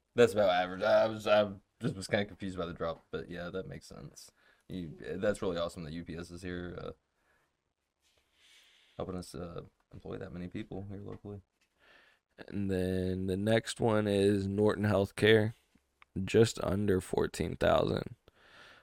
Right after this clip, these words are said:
Speaker 2: Um, my mom actually worked for Norton Healthcare for a long time, like,
Speaker 1: Awesome.
Speaker 2: fifteen or twenty years, I don't know.
Speaker 1: Wow, they've been around forever.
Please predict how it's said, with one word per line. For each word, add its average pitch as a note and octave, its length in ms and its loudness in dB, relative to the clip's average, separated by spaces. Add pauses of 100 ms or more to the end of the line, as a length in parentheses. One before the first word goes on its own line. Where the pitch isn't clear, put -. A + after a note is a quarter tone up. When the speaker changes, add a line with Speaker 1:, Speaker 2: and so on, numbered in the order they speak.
(200)
Speaker 2:
Um, E2+ 640 -2 (1300)
my G#2+ 100 4
mom A2 280 6
actually F2+ 340 0
worked E2+ 220 0
for - 140 -6
Norton F2 320 0
Healthcare F2 400 0
for - 460 0 (2000)
a - 60 -10
long D#2+ 220 -4
time, C#2 420 -10 (140)
like, A#1+ 100 -14 (540)
Speaker 1:
Awesome. G3 160 -18
Speaker 2:
fifteen F#2 480 0
or D#2+ 100 -2
twenty F#2 400 -2
years, F2+ 320 0
I - 60 -2
don't E2+ 160 -2
know. F2+ 220 -2 (600)
Speaker 1:
Wow, A2+ 120 -10
they've A2+ 100 -6
been B2 120 -4
around B2+ 280 -6
forever. G2+ 380 -8